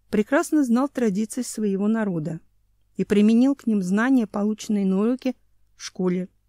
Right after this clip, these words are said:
когда учитель рассказывал об убийстве русскими князьями татарских послов перед битвой на Калке. Князья, конечно, сделали это, чтобы повязать друг друга кровью и тем самым исключить предательство.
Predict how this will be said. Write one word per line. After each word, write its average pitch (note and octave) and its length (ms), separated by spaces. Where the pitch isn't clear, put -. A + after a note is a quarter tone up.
когда F#3 240
учитель G#3+ 380
рассказывал G3+ 560
об E3 120
убийстве G3 460
русскими G3+ 380
князьями G3 680
татарских C#4 560
послов A#3+ 440
перед F#3+ 240
битвой G3+ 380
на G#3 120
Калке. E3+ 480
Князья, A3 400
конечно, A3 480
сделали A3 440
это, G3+ 140
чтобы G#3 280
повязать G#3+ 460
друг G3+ 180
друга G#3+ 300
кровью A#3+ 440
и - 40
тем F3+ 200
самым G3+ 360
исключить - 400
предательство. G3+ 800